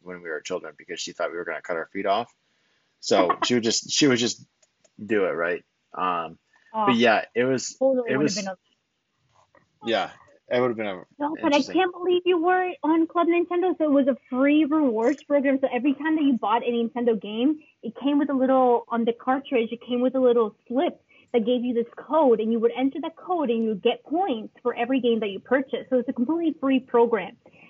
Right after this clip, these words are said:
Speaker 2: And the goodies that they would have, I mean, it's still going on today, but they got
Speaker 1: Right,
Speaker 2: rid of
Speaker 1: yeah,
Speaker 2: the
Speaker 1: yeah, I have it now. Yeah, I have it now.
Speaker 2: Yeah.
Speaker 1: It's not as, it's not as good.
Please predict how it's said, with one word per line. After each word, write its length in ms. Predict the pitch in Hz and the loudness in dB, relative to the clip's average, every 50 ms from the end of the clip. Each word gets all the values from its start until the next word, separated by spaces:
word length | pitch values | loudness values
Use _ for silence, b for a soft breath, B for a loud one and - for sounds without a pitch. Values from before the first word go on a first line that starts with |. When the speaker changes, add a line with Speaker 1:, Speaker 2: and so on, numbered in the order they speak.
| b _ | b _
Speaker 2:
And 120 | 247 262 | 2 4
the 80 | 262 269 | 4 4
goodies 420 | 214 - 269 320 359 359 349 349 | 2 0 0 0 0 0 0 0
that 100 | 330 285 | -2 0
they 100 | 233 262 | 2 2
would 160 | 247 233 220 214 | 2 2 0 -2
have, 380 | - - 254 240 208 196 196 | -4 -4 -4 -2 -2 -4 -2
I 60 | 226 | 0
mean, 160 | 254 285 277 254 | 2 2 4 2
it's 120 | 254 - | 0 0
still 140 | _ 381 403 | _ -2 0
going 300 | 370 403 370 339 294 247 | 0 0 0 0 0 0
on 240 | 226 208 220 240 240 | -2 -2 -4 -4 -4
today, 440 | - 240 196 - 202 185 202 226 262 233 | -4 -6 -4 -4 -4 -2 0 -2 0 0
but 80 | 254 196 | 2 2
they 100 | 226 220 | 2 2
got 140 | 226 240 | 4 4
Speaker 1:
Right, 120 | 240 156 139 | 4 6 6
Speaker 2:
rid 80 | 127 | 6
of 60 | 127 123 | 4 4
Speaker 1:
yeah, 60 | 123 | 6
Speaker 2:
the 60 | 123 | 6
Speaker 1:
yeah, 140 | 123 117 113 | 6 4 4
I 60 | 127 | 4
have 200 | 156 170 156 120 | 4 4 4 2
it 100 | 113 107 | 0 -2
now. 540 | 110 110 104 98 98 92 90 82 - _ _ _ _ | -2 -4 -4 -2 -2 -2 -4 -6 -8 _ _ _ _
Yeah, 180 | - 104 104 101 | -10 -8 -6 -6
I 60 | 101 | -4
have 200 | 92 110 101 95 | -4 -6 -6 -6
it 80 | 87 90 | -10 -10
now. 280 | 92 95 107 104 85 | -8 -6 -4 -4 -4
Speaker 2:
Yeah. 40 | 82 | -6
Speaker 1:
It's 160 | 85 - - | -8 -10 -8
not 180 | 117 117 117 113 | -4 -2 -2 -2
as, 180 | 107 92 - | -2 -4 -6
it's 200 | - - - - | -12 -14 -18 -12
not 220 | 117 117 110 107 101 | -8 -6 -4 -4 -6
as 120 | 95 87 | -8 -10
good. 340 | - 98 95 92 87 85 | -10 -10 -8 -8 -8 -10